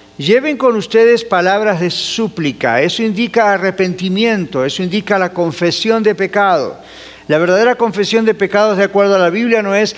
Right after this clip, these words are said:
venir a hablar conmigo como pastor o en otro lugar con un sacerdote o en otro con un rabino o en otro con quién sabe qué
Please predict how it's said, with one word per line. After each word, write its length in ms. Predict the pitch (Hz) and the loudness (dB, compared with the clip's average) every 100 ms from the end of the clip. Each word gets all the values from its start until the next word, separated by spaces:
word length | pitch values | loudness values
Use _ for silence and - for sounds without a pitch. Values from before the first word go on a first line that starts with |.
| - | -10
venir 280 | - 180 208 | -2 0 2
a 40 | 196 | 2
hablar 260 | 196 196 | 2 0
conmigo 520 | 196 180 180 214 208 | 0 -2 0 2 2
como 240 | 190 180 170 | 0 -2 0
pastor 580 | 160 147 - 208 226 220 | 0 -2 0 4 4 4
o 120 | 165 | 2
en 80 | 160 | 0
otro 220 | 185 190 | -2 2
lugar 280 | 170 175 180 | 2 2 0
con 160 | 180 | -2
un 80 | 175 | -4
sacerdote 720 | 185 165 165 151 196 220 214 | -4 -2 -2 2 2 2 2
o 140 | 175 151 | 2 2
en 60 | |
otro 220 | 170 175 | 0 -4
con 140 | 180 165 | -2 -2
un 140 | 170 | -2
rabino 580 | 147 139 160 214 214 214 | 0 0 0 -2 0 0
o 140 | 180 | 2
en 80 | 143 | 0
otro 200 | 160 185 | 0 -4
con 140 | 170 156 | -4 -4
quién 220 | - 165 | -2 -2
sabe 320 | 180 156 143 | 0 -2 -2
qué 320 | 190 214 214 | 0 0 0